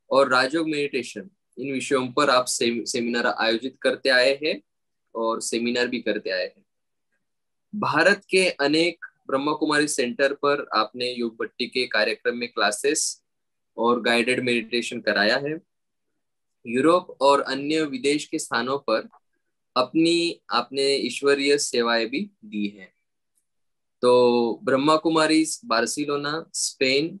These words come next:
द्वारा आयोजित एक टीवी चैनल के सार्वजनिक टॉक शो में आपने टॉक दिया था। YouTube चैनल के माध्यम से ईश्वरीय सेवा दे रहे हैं आप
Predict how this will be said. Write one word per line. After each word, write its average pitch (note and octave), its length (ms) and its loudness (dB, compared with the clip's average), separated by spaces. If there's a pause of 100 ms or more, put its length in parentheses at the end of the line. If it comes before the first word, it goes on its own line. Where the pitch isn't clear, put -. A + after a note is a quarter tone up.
(100)
द्वारा B2 320 2
आयोजित A#2+ 400 -2
एक - 240 -10
टीवी B2+ 260 0
चैनल B2 340 -2
के C3 120 -4
सार्वजनिक A#2 720 -4
टॉक - 220 -2
शो A#2+ 140 -4
में A#2+ 140 -2
आपने A#2 360 -4 (680)
टॉक B2 200 0
दिया A#2 340 0
था। - 320 -4 (1300)
YouTube D#3+ 340 4
चैनल D#3+ 320 2
के E3 140 -2
माध्यम D#3 420 0
से D#3 200 -2
ईश्वरीय C#3+ 520 -4
सेवा B2 320 2
दे A#2+ 180 0
रहे A#2 220 0
हैं B2+ 180 -6
आप - 240 -4